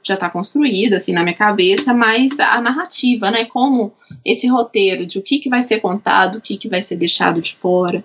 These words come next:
como que isso vai ser contado, porque eu acho que é isso que faz uma história ficar interessante, muito mais do que a história propriamente dita. O que eu fiz nesse financiamento coletivo foi deixar ele não vinculado a um projeto,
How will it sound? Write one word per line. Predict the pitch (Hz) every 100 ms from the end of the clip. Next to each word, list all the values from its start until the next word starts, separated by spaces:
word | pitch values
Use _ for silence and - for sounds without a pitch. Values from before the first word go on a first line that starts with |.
| -
como | 226 220 214
que | 208 -
isso | 190 -
vai | 165
ser | 175 180
contado, | 165 165 175 165 175 170 170 -
porque | -
eu | 175
acho | 175 -
que | -
é | 185
isso | 185 196 -
que | -
faz | - 180
uma | 180
história | 180 - 175 175 180 190
ficar | 190 - 180
interessante, | 185 - 175 - 180 - -
muito | 180 -
mais | 185 175 165
do | 190
que | - 175 180
a |
história | 185 - 175 175 160
propriamente | 165 175 180 170 185
dita. | 160 147 - -
O | 190
que | 196 240
eu | 240 269
fiz | - 262 349 - - - _ _ _ -
nesse | 196 208 208 - 185
financiamento | 202 190 214 196 185 185 - _
coletivo | - 175 165 - 214 269 254 175 - 247 _ _ _ _ -
foi | - 226 220 254 262 254 220 185 - _ _
deixar | 185 226 233 277 285 240
ele | 269 262
não | 262 381
vinculado | 359 359 359 277 220 262 240 247
a | 240
um | 294
projeto, | 285 247 226 - _ -